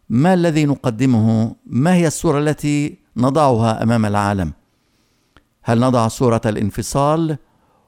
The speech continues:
والصراع والمنافسة والكبرياء، أم التعاطف والغفران، الأمانة والحق الذي يساوي الوحدة من أجل ربح العالم للمسيح؟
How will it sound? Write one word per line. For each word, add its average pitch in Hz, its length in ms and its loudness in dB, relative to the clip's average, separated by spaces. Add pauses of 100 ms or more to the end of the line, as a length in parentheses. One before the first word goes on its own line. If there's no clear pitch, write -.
والصراع 120 800 0
والمنافسة 139 1120 -2 (120)
والكبرياء، 117 920 -2 (680)
أم 127 120 2
التعاطف 127 880 -4 (160)
والغفران، 107 800 0 (560)
الأمانة 143 840 0
والحق 127 600 -4 (720)
الذي 170 340 2
يساوي 147 440 2
الوحدة 98 480 -4 (640)
من 120 200 2
أجل 123 600 0
ربح - 280 -2
العالم 104 640 0 (520)
للمسيح؟ 101 760 -2